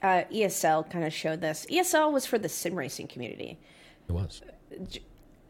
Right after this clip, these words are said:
Speaker 1: so I remember someone in chat asking why Crim Six is there. They're like, "Oh, they should have had Jimmy Broadbent." And I was like, "I love Jimmy, don't get me wrong." He just would have brought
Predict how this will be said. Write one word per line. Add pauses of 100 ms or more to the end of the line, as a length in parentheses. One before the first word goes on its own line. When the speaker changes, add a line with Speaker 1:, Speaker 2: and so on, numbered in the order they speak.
(160)
Speaker 1:
so
I
remember
someone
in
chat
asking
why
Crim
Six
is
there.
They're
like,
"Oh,
they
should
have
had
Jimmy
Broadbent." (100)
And
I
was
like, (240)
"I
love
Jimmy,
don't
get
me
wrong." (580)
He
just
would
have
brought